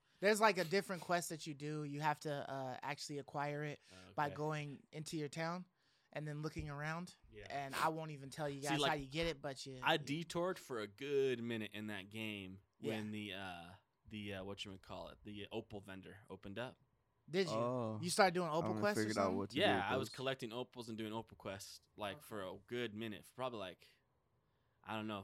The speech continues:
Speaker 2: five days, 'cause, 'cause you only get so many dailies a day.
Speaker 1: Right.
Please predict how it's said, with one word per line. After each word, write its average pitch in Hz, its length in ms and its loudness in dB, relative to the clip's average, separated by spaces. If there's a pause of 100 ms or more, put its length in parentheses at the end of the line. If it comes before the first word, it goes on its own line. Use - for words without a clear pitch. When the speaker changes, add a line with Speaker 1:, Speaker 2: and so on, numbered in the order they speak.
Speaker 2:
five 107 360 -2
days, 95 640 -10
'cause, 107 240 -8 (360)
'cause 110 180 -6
you 117 80 -2
only 117 160 -4
get 107 180 -8
so 113 160 -6
many 95 340 -6
dailies 95 380 -8
a 92 40 -18
day. 104 300 -8 (160)
Speaker 1:
Right. 147 220 -4